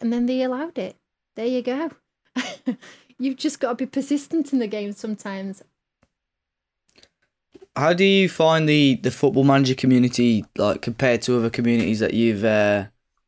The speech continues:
Speaker 2: you've, like, done? Obviously, you're a variety streamer, so you probably get, you know, people from all types of different communities. How do you find people from the Football Manager community compared to other games?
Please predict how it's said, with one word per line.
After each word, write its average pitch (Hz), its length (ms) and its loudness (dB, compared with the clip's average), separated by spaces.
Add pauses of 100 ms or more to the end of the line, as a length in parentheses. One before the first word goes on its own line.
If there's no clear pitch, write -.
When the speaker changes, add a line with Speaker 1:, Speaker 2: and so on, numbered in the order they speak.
Speaker 2:
you've, 110 200 -4
like, 95 240 -2
done? - 460 -4
Obviously, 117 300 -2
you're 107 100 0
a - 20 -4
variety 120 380 2
streamer, 107 320 0
so - 100 -2
you 113 160 0
probably 117 240 -2
get, 117 320 0 (160)
you 127 160 -2
know, 120 100 2
people 113 300 -2
from 120 180 -2
all 117 200 0
types 123 260 -2
of 113 80 -2
different 117 260 -6
communities. 110 360 -2
How 135 100 2
do 127 80 2
you 117 40 -8
find 131 340 2 (600)
people 120 240 0
from 123 140 0
the 120 80 2
Football 123 280 2
Manager 117 280 4
community 120 640 2 (120)
compared 120 360 0
to 113 100 0
other 107 100 0
games? 117 480 -2